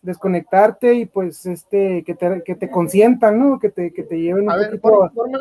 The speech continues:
Speaker 2: ponme la imagen anterior, producción, eh, la imagen anterior. Mira, porque sí, mira, uno se va con que, ah, un masaje es un masaje y, y ya con eso, pero no.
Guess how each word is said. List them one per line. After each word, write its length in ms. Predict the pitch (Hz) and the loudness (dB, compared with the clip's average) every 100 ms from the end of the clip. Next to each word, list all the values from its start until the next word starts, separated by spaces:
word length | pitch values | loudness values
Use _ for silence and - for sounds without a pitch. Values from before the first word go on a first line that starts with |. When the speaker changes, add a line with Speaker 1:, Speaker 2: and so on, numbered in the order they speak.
| 226 | -8
Speaker 2:
ponme 260 | 190 233 262 | -6 -4 0
la 100 | 247 | 0
imagen 320 | 226 233 254 | -2 -4 -8
anterior, 480 | 240 208 208 226 220 | -10 -6 0 0 -2
producción, 500 | 202 202 196 240 247 | -4 -4 -2 -6 -2
eh, 180 | 202 220 | -4 -4
la 120 | 196 | -6
imagen 320 | 202 208 220 | -6 -8 -10
anterior. 500 | 214 190 190 202 190 _ - - _ - | -12 -10 -6 -6 -8 _ -20 -20 _ -10
Mira, 220 | 190 214 | -8 -6
porque 300 | 220 220 220 | -2 -2 -2
sí, 100 | 180 240 | -6 -4
mira, 220 | 247 233 | -2 0
uno 300 | 226 269 277 | 0 0 -2
se 100 | 226 | 0
va 240 | 233 262 | 0 -2
con 160 | 277 254 | -6 -6
que, 320 | 247 202 190 _ _ - | -4 -4 -6 _ _ -4
ah, 160 | 247 | -2
un 200 | 277 285 | -2 -4
masaje 340 | 285 277 277 277 | -6 -6 -8 -8
es 80 | |
un 120 | 277 277 | -10 -10
masaje 640 | 254 262 269 269 285 - | -8 -6 -8 -8 -12 -12
y, 520 | - 208 196 190 185 | -14 -12 -10 -10 -10
y 60 | 175 | -6
ya 200 | 190 208 | -4 -4
con 160 | 220 208 | -4 -6
eso, 220 | 185 196 | -10 -12
pero 200 | 196 170 | -8 -8
no. 340 | 160 185 185 | -6 -6 -8